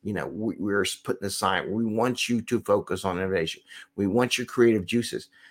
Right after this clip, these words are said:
Now, one of the other benefits of doing this innov-, innovation week, so I got the six plus one, right?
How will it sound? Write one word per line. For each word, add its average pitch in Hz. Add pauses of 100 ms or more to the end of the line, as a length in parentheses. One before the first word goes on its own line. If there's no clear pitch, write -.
(240)
Now, 131
one 156
of 160
the 147
other 165
benefits 101
of 98
doing 117
this 101
innov-, 104 (140)
innovation 104
week, 71
so 90
I 92
got 113
the -
six -
plus -
one, 120
right? 98